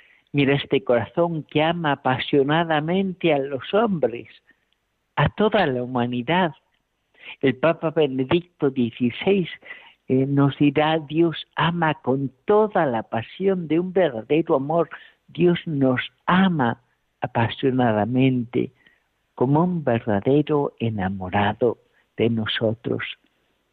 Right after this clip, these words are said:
Pero más aún, el Señor no nos ama apasionadamente, así a todos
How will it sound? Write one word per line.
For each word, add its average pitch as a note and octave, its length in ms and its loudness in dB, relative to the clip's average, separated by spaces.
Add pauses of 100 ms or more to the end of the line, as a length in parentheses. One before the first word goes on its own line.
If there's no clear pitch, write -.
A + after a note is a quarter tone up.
(380)
Pero E3+ 260 2
más G3 300 2
aún, D#3 460 0 (540)
el D#3+ 200 2
Señor F#3+ 300 2
no G3+ 260 0
nos F3 260 0 (120)
ama G3 320 0
apasionadamente, C3+ 1300 0 (280)
así D3+ 420 2
a A2+ 140 2
todos D#3 580 0